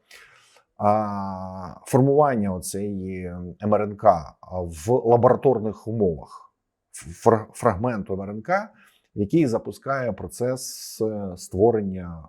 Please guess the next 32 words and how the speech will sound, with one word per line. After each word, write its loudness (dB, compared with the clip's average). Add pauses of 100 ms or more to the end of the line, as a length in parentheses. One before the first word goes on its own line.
е, -10
на -2
рибосомах, -8
е, -12
білка -2
антигену. -8 (1700)
І 6
нас 4
обманювали 4
в -10
тому, 0
що -4 (800)
вона -2
якби -2
є -4
самодостатня -2 (280)
і 4
не 4
містить, -2
ніхто -2
не 0
знав, -4
що -4
вона -6
містить -10
ще -6
й -4
домішки. 0
У -4
мене 4
є 4
підозра, 6